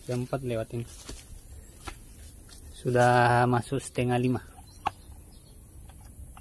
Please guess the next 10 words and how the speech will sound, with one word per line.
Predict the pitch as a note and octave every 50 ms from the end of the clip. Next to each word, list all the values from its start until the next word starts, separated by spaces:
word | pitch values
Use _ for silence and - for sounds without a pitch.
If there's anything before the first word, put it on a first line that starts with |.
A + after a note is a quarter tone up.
| - -
Jadi | - A#2 A2+ A2+
penyemprotan | - - A#2+ A#2+ A2+ A2+ A2+ B2 A#2+ - - C3+ C3+ C#3 C#3 C#3+ - - - - - - - - - - - -
bagusnya | B2 A#2 A#2 A#2 A#2+ - - C3 B2
di | A#2 A2+
pagi | G#2+ - A#2 A2+ A2
hari | G#2 A2 A2 A#2 A2+ -
sebelum | - A2+ A2+ A#2 A#2 A2+
jam | A2+ A2+ A2 G2
sembilan | A2+ A2+ G#2+ G2 G2 G2+ G#2+ B2 B2+ C3 C3 - - - - - - - - - - - - - - - - - - - - - - - - - - - - - - - - - - - - - - - - - - - - - - - - - - - - -
dan | C3+ A#2+ A2 - A#2 A2+ A2+ A2+ A2+ A#2 A2+ A2 A2+ A2+ A2+ A2+ A2+ A2+ A2+